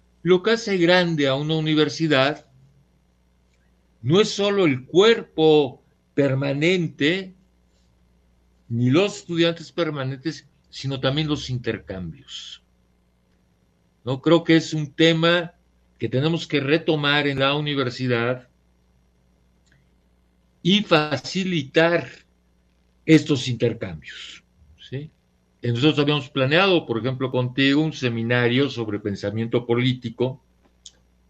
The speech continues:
¿no? Eh, que, bueno, que sería de una riqueza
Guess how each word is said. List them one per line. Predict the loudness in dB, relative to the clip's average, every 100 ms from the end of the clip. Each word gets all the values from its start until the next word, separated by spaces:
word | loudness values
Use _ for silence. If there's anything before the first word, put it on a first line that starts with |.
| -12
¿no? | -10 -10 -12 _ _ _ _ _ -4
Eh, | 0 0 0
que, | -2
bueno, | 0 0 -4
que |
sería | -8 -2 2 2
de |
una | 2 0
riqueza | -2 -4 0 2 2 2 4 4 0